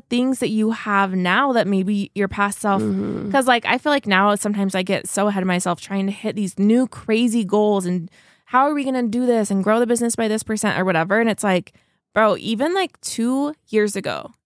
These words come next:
Speaker 1: especially, like, five years ago, if I would have, could have had a peek into what my life is now, like, just the
Speaker 2: Mm-hmm.
Speaker 1: things that I've worked for, that,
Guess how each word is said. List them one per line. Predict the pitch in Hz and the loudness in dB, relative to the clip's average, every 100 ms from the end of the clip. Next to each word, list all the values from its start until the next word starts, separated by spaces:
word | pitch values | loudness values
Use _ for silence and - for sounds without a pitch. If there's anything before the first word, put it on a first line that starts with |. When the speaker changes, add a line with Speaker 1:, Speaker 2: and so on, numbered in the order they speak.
| _ - | _ 0
Speaker 1:
especially, | 233 226 - - 214 269 240 214 | 0 0 -4 2 2 0 -2 -2
like, | 180 170 | 0 -2
five | - - 165 165 180 - | -6 -2 2 4 2 0
years | 113 117 | -6 -8
ago, | - 101 64 - _ _ _ - | -8 -8 -8 -12 _ _ _ -2
if | 208 202 - | 0 0 -2
I | 190 185 | 0 2
would | 202 208 214 | 2 2 0
have, | 196 | -2
could | - 208 | -2 -2
have | 202 | -2
had | 196 190 | -2 -2
a | 175 | -4
peek | - 185 - | -4 -6 -2
into | 190 185 190 | -2 -2 -2
what | 170 147 | -2 -2
my | 165 170 | 0 0
life | 147 156 | 0 -2
is | 135 151 175 | -6 -6 -6
now, | 160 139 131 175 302 381 - | -2 0 2 2 0 -2 0
like, | 214 202 | 0 2
just | 208 214 220 | -2 -2 -2
the | |
Speaker 2:
Mm-hmm. | 214 | -2
Speaker 1:
things | 214 202 214 | 0 0 0
that | - 185 - _ _ _ _ - | 0 -2 -2 _ _ _ _ -2
I've | 208 202 | 0 2
worked | 254 262 | 0 0
for, | - 233 220 | -2 2 4
that, | 202 | 2